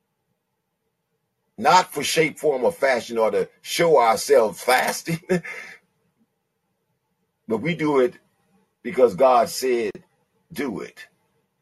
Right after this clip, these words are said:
When your spirit says, "Do it," do it.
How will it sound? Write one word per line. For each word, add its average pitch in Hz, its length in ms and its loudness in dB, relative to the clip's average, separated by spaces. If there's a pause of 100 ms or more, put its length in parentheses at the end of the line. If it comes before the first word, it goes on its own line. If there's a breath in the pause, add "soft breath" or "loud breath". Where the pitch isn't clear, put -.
(800)
When 110 160 -4
your 110 180 4
spirit 190 540 4
says, 110 400 -2
"Do 101 260 -2
it," 92 180 -6
do 87 240 -6
it. - 300 -14